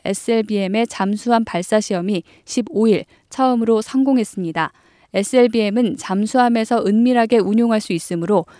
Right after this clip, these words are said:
전략적 가치가 높은 전력으로 평가됩니다. 현재 미국, 러시아, 중국, 영국, 불란서, 인도 등 여섯 개 나라만 운용하고 있는 무기체계로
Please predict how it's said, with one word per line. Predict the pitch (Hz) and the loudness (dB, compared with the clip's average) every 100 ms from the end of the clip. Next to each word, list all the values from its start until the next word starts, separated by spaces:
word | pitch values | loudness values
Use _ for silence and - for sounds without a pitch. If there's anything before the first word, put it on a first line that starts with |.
| _ | _
전략적 | - 202 220 233 - 233 - | -4 2 4 4 2 -2 0
가치가 | 196 - - 214 196 | -4 -4 -2 0 0
높은 | 202 - 254 240 | -2 0 0 2
전력으로 | 208 202 214 196 180 | 0 2 2 0 -4
평가됩니다. | - 240 233 214 175 170 165 156 _ _ _ _ _ | -4 -6 -4 -4 -4 -4 -2 -4 _ _ _ _ _
현재 | 277 254 254 214 | 0 4 2 2
미국, | 202 208 220 - - | -2 0 -2 -2 -6
러시아, | 202 - 233 196 - | -8 -4 0 0 -2
중국, | - 208 208 240 240 - | -8 -6 -4 -2 -4 -4
영국, | 190 196 208 202 175 - | -2 0 2 0 -4 -4
불란서, | 214 208 208 220 208 | 0 2 2 2 2
인도 | 196 196 180 | 0 0 0
등 | 208 202 - _ - | 0 -4 -6 _ 0
여섯 | 185 254 262 | 2 2 0
개 | 247 | 0
나라만 | 233 220 208 220 226 | 2 2 2 2 0
운용하고 | 185 226 226 214 196 | 0 0 2 0 -2
있는 | 180 190 214 | -2 0 0
무기체계로 | 196 220 - 196 175 175 | 0 -2 -2 -2 0 0